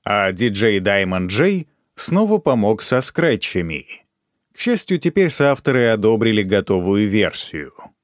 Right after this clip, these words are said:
"Мы с Поэтик и Diamond J тусовались в Нью-Йорке и были полностью на одной волне", — говорит Максим. Поэтик — один из моих любимых эм си, его жесткий лающий вокал идеально вписывается в те треки, с которыми он работает.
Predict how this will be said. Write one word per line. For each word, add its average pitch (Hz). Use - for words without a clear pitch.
"Мы 156
с -
Поэтик 151
и 123
Diamond 107
J 107
тусовались 139
в 123
Нью-Йорке 135
и 90
были 110
полностью 113
на 110
одной 104
волне", — 110
говорит 98
Максим. -
Поэтик — 180
один 131
из 110
моих 113
любимых 110
эм 110
си, 113
его 90
жесткий 107
лающий 143
вокал 127
идеально 120
вписывается 120
в -
те 123
треки, 139
с 90
которыми 123
он 113
работает. 110